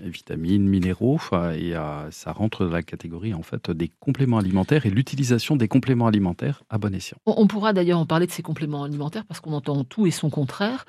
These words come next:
Speaker 1: Oui.
Speaker 2: Euh, et en, en, en ce moment, régulièrement, on va dire que ça revient. Et il y a eu là, il y a quelques jours de cela, une nouvelle salve contre les compléments alimentaires. On pourra en parler dans un instant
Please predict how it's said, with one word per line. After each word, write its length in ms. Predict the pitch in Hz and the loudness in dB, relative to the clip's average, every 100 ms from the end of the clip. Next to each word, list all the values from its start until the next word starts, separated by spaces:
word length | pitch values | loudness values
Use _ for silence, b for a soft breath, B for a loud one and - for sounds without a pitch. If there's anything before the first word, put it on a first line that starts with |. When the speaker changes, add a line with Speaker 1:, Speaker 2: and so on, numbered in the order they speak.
| B | B
Speaker 1:
Oui. 120 | 113 - - | 2 2 -4
Speaker 2:
Euh, 320 | 147 143 135 | 0 2 2
et 160 | - 165 | 6 6
en, 120 | 180 - | 4 0
en, 60 | |
en 220 | 196 - | 0 2
ce 140 | 180 - | 2 6
moment, 320 | 208 202 247 | 6 6 2
régulièrement, 640 | 220 233 214 220 202 160 143 | 4 4 4 4 4 2 -2
on 40 | |
va 100 | 139 | -4
dire 200 | 143 135 | -4 -4
que 80 | - | -6
ça 160 | - 139 | -6 -2
revient. 340 | 143 135 190 | 0 0 2
Et 40 | 175 | 4
il 140 | 156 | 6
y 60 | 156 | 4
a 40 | |
eu 140 | 156 180 | 4 2
là, 160 | 160 | 0
il 60 | 147 | 0
y 40 | |
a 100 | 143 | -2
quelques 300 | 135 139 147 | -2 -4 -4
jours 140 | 143 156 | -4 0
de 100 | 143 | 0
cela, 180 | - | 2
une 280 | 175 156 151 | 4 4 6
nouvelle 320 | 180 240 202 | 6 8 4
salve 520 | 196 - 156 139 135 202 | 4 2 2 2 0 0
contre 320 | 170 156 156 | 0 -2 0
les 160 | 147 | 0
compléments 440 | 147 151 160 147 143 | 0 -2 -2 -4 -4
alimentaires. 440 | 135 135 131 156 | -6 -8 -8 -8
On 60 | 147 | -8
pourra 280 | 131 139 135 | -10 -12 -12
en 120 | 135 | -12
parler 240 | 135 139 | -14 -12
dans 200 | 139 139 | -10 -8
un 100 | 143 139 | -4 -4
instant 260 | 143 - | -4 -6